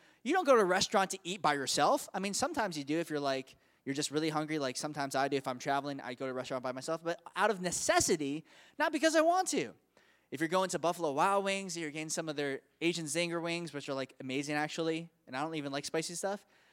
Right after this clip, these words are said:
you wanna have other people to share that experience with. And this is how man was created, to be in relationship with others. No matter what you're doing,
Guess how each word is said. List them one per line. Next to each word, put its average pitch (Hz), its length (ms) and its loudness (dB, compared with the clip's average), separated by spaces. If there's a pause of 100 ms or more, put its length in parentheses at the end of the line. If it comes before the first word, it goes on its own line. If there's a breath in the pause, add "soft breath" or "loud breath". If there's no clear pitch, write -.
(320 soft breath)
you 254 120 -2
wanna 320 220 0
have 240 360 -2
other 208 200 0
people 226 280 -10
to 240 60 -6
share 226 220 -2
that 226 120 -4
experience 262 440 -6
with. 117 200 -8 (640 soft breath)
And 180 160 -2
this 294 180 -2
is 262 140 -4
how 214 440 -2
man 175 440 0
was 165 180 2
created, 147 460 -2
to 151 100 -10
be 180 380 -2
in 185 240 -4
relationship 156 760 -2
with 165 160 -6
others. 190 440 -2 (260 soft breath)
No 170 60 -2
matter 202 160 4
what 233 120 2
you're 214 100 -4
doing, 185 220 0